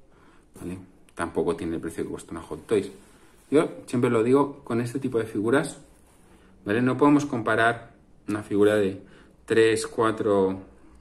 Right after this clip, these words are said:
quinientos euros con una figura que puede costar cincuenta, sesenta o setenta euros, ¿vale?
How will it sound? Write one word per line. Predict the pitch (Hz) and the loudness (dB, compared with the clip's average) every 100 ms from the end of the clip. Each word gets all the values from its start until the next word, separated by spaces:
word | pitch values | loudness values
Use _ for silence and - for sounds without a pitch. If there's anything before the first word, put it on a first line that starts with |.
| - - _ - | -20 -20 _ -14
quinientos | - 95 104 107 104 | -2 2 2 0 2
euros | 110 113 135 135 - - - - - | 2 4 2 0 -10 -20 -20 -20 -20
con | - 110 | -4 0
una | 117 | 0
figura | 117 110 107 113 | 0 0 2 0
que | 107 | 0
puede | 104 101 | -2 -2
costar | 101 - 107 107 | -2 -2 0 0
cincuenta, | 107 92 90 117 117 113 113 | 0 -8 -4 -2 -2 0 -2
sesenta | - - 104 104 | -4 -6 -4 -4
o | 104 | -6
setenta | 98 87 80 85 | -8 -8 -8 -12
euros, | 82 - - | -14 -16 -14
¿vale? | - 87 | -12 -12